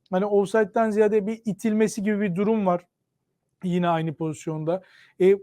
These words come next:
offside'e iki kere takıldıysa, iki kere incelendiyse en azından bir gösterselerdi. Çünkü burada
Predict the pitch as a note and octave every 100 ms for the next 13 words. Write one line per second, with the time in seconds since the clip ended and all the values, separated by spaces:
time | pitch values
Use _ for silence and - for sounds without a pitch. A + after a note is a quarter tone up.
0 | - _ _ F3+ G3+ G3 B3+ B3+ B3+ C4+
1 | G#3+ - - B3+ B3+ B3 A#3+ B3+ A#3+ B3+
2 | A#3+ G3 F3+ - A#3 A3+ A3+ A3 A3 A3+
3 | A#3 G#3+ G#3+ G#3+ _ _ _ F#3+ A3+ C4+
4 | A#3+ A#3+ A3+ A#3+ _ _ F#3 F3 G#3 G3
5 | - A3 G#3+ A#3+ G#3+ D#3+ F3 F#3 _ _
6 | G#3 G3 A3 A3+ A3+ A3